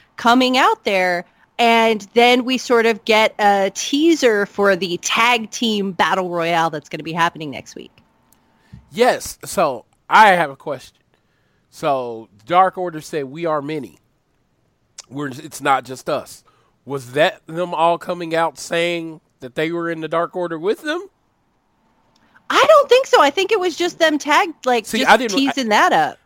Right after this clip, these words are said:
Speaker 2: I literally have not watched the T V show. I was just talking about how everyone in the audience were taking it.
Speaker 1: Oh, you know, honestly though, like, Butcher and the Blade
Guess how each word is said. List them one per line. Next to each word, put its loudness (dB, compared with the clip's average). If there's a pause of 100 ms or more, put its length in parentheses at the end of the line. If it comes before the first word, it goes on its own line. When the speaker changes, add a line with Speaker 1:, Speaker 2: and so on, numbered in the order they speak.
(120)
Speaker 2:
I 2
literally -4
have -2
not 4
watched -2
the -10
T -16
V -16
show. -6 (580)
I 8
was -2
just -16
talking 0
about 0
how 0 (100)
everyone -4
in -2
the -2
audience 2
were -16
taking -10
it. -20 (800)
Speaker 1:
Oh, 4
you 2
know, 6
honestly 2
though, 4
like, 2
Butcher -2
and -2
the -4
Blade 0